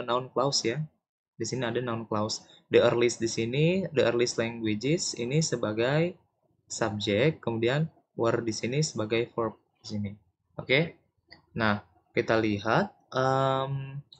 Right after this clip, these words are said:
jadi kita sudah lihat ya pembentukan kalimatnya ini sudah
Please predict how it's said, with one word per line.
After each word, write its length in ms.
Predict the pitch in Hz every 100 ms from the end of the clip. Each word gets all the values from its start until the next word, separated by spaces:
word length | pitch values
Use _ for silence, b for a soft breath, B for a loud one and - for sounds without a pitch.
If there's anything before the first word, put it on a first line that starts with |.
| _ _ _ _ _ _ _ _ _ _ - _ _ _ - -
jadi 240 | 123 151
kita 240 | 160 165 180
sudah 240 | 151 139
lihat 240 | 123 147 -
ya 80 | 139
pembentukan 400 | 135 120 120 120
kalimatnya 480 | 120 107 101 113 127
ini 80 | 147
sudah 400 | 117 113 107